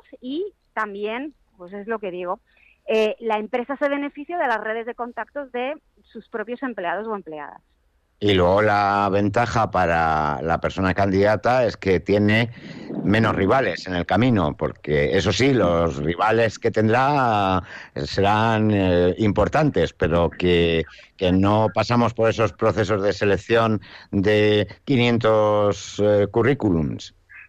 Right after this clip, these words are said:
Speaker 1: Claro, claro, eso también. Eh, cuando entramos, cuando entras en un proceso de selección donde a ti te han buscado, normalmente suelen haber pocos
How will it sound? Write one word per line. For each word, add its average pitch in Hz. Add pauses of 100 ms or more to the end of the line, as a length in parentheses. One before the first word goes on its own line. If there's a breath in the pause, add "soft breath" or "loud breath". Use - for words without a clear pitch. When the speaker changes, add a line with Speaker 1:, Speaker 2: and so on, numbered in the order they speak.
Speaker 1:
Claro, 202 (100)
claro, 190
eso 226
también. 202
Eh, 196
cuando 196
entramos, 240 (600)
cuando 220
entras 262
en 285
un 277
proceso 262
de 254
selección 254
donde 208 (120)
a 190
ti 247
te 226
han 220
buscado, 233 (400)
normalmente 226
suelen 254
haber 233
pocos 240